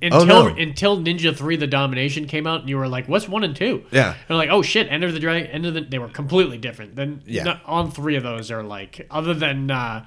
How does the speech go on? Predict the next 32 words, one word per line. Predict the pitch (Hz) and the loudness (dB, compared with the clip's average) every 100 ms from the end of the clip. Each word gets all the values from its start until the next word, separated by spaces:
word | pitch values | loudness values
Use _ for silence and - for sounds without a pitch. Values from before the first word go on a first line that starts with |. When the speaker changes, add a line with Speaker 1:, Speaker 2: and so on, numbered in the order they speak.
| - - - - - | -16 -20 -20 -12 -2
Speaker 1:
Having | 123 117 113 | 2 2 2
the | 110 | 2
Speaker 2:
uh, | |
Speaker 1:
word | 110 101 | 2 2
ninja. | 98 104 107 113 110 - | 0 0 2 2 2 -2
Speaker 2:
or | 175 170 147 | 2 6 8
having | 170 160 151 | 8 6 6
Speaker 1:
<laughs> | |
Speaker 2:
Sho | 175 175 | 6 6
Kazugi, | 165 147 156 143 139 139 | 4 0 2 2 0 0
uh, | 135 127 123 | -2 -2 -2
Zugi | 120 151 139 123 | -2 0 0 -2
in | 117 | -6
it, | 113 110 | -8 -10
uh, | 131 | -6
Speaker 1:
Yeah. | 107 76 69 107 | -4 -4 -8 -10
Speaker 2:
that | 127 | -10
might | 117 123 | -4 -4
have | 113 | -6
been | 110 | -10
the | 104 | -12
only | 110 107 | -12 -14
connection | - 104 113 - 87 | -14 -14 -14 -14 -16
to | 90 | -16
him. | 87 85 | -16 -8
But | 101 | -4
Speaker 1:
Mm-hmm. | 95 90 78 82 - | -2 -4 -8 -12 -20
Speaker 2:
it's | - | -4
a | |
fabulous | 135 151 120 92 | 2 2 2 -8
movie, | 113 101 90 | -12 -12 -14
man. | 90 | -16